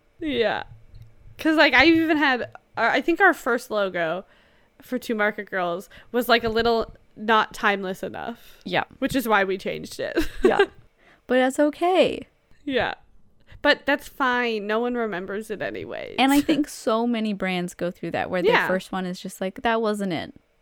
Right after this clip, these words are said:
Speaker 2: We figured it
Speaker 1: Yeah.
Speaker 2: out."
Speaker 1: Exactly. Oh my goodness. Everything sa-, sounds so delicious that we talked about today.
Speaker 2: I know.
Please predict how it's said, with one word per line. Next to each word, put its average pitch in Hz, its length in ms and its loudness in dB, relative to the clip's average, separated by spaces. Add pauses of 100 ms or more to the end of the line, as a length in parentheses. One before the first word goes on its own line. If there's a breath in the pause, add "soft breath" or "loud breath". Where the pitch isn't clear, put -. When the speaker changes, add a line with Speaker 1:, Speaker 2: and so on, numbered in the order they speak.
Speaker 2:
We 214 80 -4
figured 202 360 0
it 220 120 2
Speaker 1:
Yeah. - 160 -2
Speaker 2:
out." - 120 -8 (580)
Speaker 1:
Exactly. 208 800 -12 (160)
Oh 233 120 0
my 262 180 2
goodness. 208 520 -6
Everything 226 400 -4
sa-, 214 220 -6 (300)
sounds 208 340 -2
so 180 140 -4
delicious - 440 -8
that - 180 -12
we - 60 -10
talked - 280 -12
about - 220 -12
today. 370 380 -10 (240)
Speaker 2:
I 294 120 -2
know. 254 440 -2